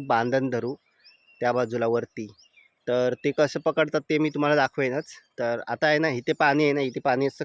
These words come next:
खोल आहे म्हणजे आपण, अ, गेलो तर, अ, बुडू शकतो. तिथे साखळीच्या त्या नाक्यावरती म्हणजे साखळी तिथून स्टार्ट होते ना, तिथून पा-, पार करून आपण जाऊ शकतो, परंतु सोबत कोणी असलं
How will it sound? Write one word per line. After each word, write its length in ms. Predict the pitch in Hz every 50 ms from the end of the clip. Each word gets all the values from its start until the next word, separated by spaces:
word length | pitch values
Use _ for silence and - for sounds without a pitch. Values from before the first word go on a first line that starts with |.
| - -
खोल 220 | - 143 147 139
आहे 100 | 123 117
म्हणजे 240 | 117 117 117 117 127
आपण, 340 | 123 117 - 131 127 131 131 _ - - - _ _ _ - -
अ, 120 | 98 110 120
गेलो 320 | 123 123 131 131 131 131
तर, 220 | 123 - 135 127 135 131 131 127 120 117 107 _ - - -
अ, 120 | 107 123
बुडू 280 | 123 123 123 127 143 147
शकतो. 360 | - 156 131 _ - - 135 - _ _ - - - - _ _ -
तिथे 220 | 143 120 - 160
साखळीच्या 640 | 151 - 170 143 135 - 156 156 160 160 - - 160 151
त्या 140 | 165 156 156
नाक्यावरती 680 | 160 151 147 - - 156 151 151 151 147 - - 147
म्हणजे 320 | 143 143 139 139 139 143 139
साखळी 360 | - 151 131 - - 135 135
तिथून 540 | 131 - 131 139 - - 143 143 143 143 139
स्टार्ट 600 | - - - - - - - 147 139 143 - 156
होते 180 | 143 - 151
ना, 140 | 135 131 135 156 _ _ - - - - - - _ - _ -
तिथून 320 | - 135 - 165 165 170 160
पा-, 480 | - 180 160 156 151 151 165 165 156 151 - -
पार 200 | 151 151 160 165
करून 260 | 156 170 165 165 160
आपण 260 | 156 151 - 165 160 147
जाऊ 200 | 143 135 151 165
शकतो, 360 | - 156 - - - 139 156
परंतु 300 | - 135 127 127 147 139
सोबत 300 | - - 127 120 135 139 -
कोणी 160 | 156 143 147
असलं 240 | 143 131 - 143